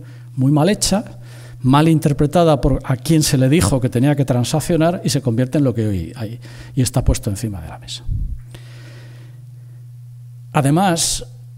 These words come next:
la ley de morosidad que se ha tocado en el sector del transporte no se aplica. Y no se aplica porque el que tiene la posibilidad de aplicarla no quiere,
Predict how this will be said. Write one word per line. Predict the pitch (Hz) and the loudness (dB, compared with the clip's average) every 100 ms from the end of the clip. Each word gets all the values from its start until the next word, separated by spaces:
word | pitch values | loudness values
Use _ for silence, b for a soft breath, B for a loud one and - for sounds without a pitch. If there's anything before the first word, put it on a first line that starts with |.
| - - - - - | -20 -20 -20 -18 -2
la | 151 135 | 2 4
ley | 165 | 4
de | 170 | 4
morosidad | 190 151 147 160 156 | 4 4 2 2 2
que | |
se | 151 160 | 0 0
ha | |
tocado | 156 139 170 170 - | 0 0 2 2 2
en | 139 | 0
el | 127 | 2
sector | 123 - 165 | 0 2 2
del | 170 | 2
transporte | 151 - 170 180 | 0 4 2 4
no | 160 | 2
se | 151 185 | 4 2
aplica. | 139 156 - - B B B B B 127 | 0 -2 -4 -10 B B B B B 0
Y | |
no | 113 | 2
se | 135 | 2
aplica | 160 180 180 185 | 4 2 4 2
porque | 170 135 131 | 2 2 0
el | 123 | 0
que | 113 | -2
tiene | 160 165 190 | 2 2 4
la | 165 147 | 2 2
posibilidad | 139 135 123 160 | 2 2 4 4
de | |
aplicarla | 165 165 156 165 170 | 4 4 4 4 4
no | 170 - | 2 0
quiere, | 156 165 120 | 0 2 -2